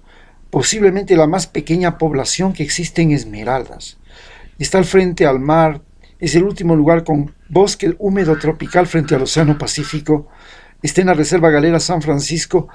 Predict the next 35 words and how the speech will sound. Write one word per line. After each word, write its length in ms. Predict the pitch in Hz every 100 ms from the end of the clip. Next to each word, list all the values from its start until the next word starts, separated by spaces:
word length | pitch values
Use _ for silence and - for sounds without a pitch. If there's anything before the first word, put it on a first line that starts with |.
| - - _
y 80 | 160
sin 200 | - 180
embargo, 520 | 180 185 190 165 160 -
me 160 | 160 190
era 120 | 208
imposible 760 | 190 170 - 160 - 247 240 180
trabajar 460 | 135 135 160 190
como 240 | - 160 135
médico 540 | 151 226 233 - - _ - - -
porque 220 | 170 -
el 160 | 156 151
tipo 320 | 247 - 240
que 80 | 190
estaba 320 | - 202 196
atrás, 540 | 175 202 185 156 - -
en 140 | - 147
la 160 | 143
casa 320 | 143 226 220 175
de 120 | 143
atrás, 480 | 127 202 240 - - - - - - - _ _ _
el 140 | - 143
muchachón 540 | 143 151 156 196 208
ese, 260 | 233 - - 143
llegaba 360 | 139 170 208
y 40 | 220
ponía 340 | 165 156 196
el 120 | 170
parlante 520 | 165 139 156 185 180
que 100 | 151
se 120 | 143 147
había 220 | 147 180
comprado 600 | 156 135 165 180 185 165 _ - _ _ - - - - _ - - _ _ _ _ - - -
al 280 | - 151 151 - -
máximo 640 | 165 233 226 - 165 185 - - - - - -
y 240 | 185 -